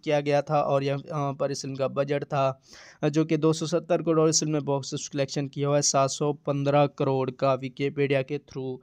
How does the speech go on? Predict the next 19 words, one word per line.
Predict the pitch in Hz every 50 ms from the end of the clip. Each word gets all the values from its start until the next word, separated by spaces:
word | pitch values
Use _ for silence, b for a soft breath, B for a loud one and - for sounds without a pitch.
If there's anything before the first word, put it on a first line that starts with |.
| B B B B B B B B B _
और | - 170 175 175
यहाँ | 175 180 175
पर | 185 180 170
दोस्तों | 156 180 165 160 185 165 147
बात | 147 147 147 147 -
करें | - 165 156
अब | 156 147 151 -
थोड़ा | 160 156 156
सा | 156 - 151
इस | 151 151 -
फिल्म | 160 156 151
के | 147 156 147
बारे | 139 139 143 143 143 151
में, | 151 156 151 151 147
तो | - - 151 147 147 147
यहाँ | 147 156 156 170 165
पर | 165 175 165 156 - - _ _ _ _ _ _ _ _ _ _ - _ _ - -
जो | 135 151 147
कि, | 143 151 151 151 156 151